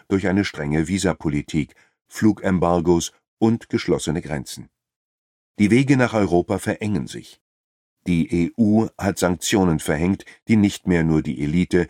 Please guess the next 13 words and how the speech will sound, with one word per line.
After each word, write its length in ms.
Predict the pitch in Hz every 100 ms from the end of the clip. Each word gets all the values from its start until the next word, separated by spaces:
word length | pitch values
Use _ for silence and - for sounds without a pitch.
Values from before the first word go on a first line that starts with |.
| - -
sondern 420 | 90 92 95 104
alle 200 | - 110
Russen 420 | 69 67 67 -
treffen. 420 | - 71 - - _ _ _ _ _ -
Reisesanktionen, 1040 | 85 101 101 104 98 90 - 90 87 85 - -
Exportsanktionen, 1120 | - - - 87 - 82 73 - 80 80 78 - -
Finanzsanktionen. 1160 | 113 104 104 95 - 65 - - 64 60 50 _ _ _ _ _ _ _ _ _ _ _ _ _ - -
Westliche 560 | 107 104 - 113 117
Gegner 500 | 95 95 90 113 110
solcher 360 | 98 95 87 104
Maßnahmen 600 | 95 87 82 95 90 87
behaupten 480 | 78 82 78 - 78
oft, 340 | 82 87 -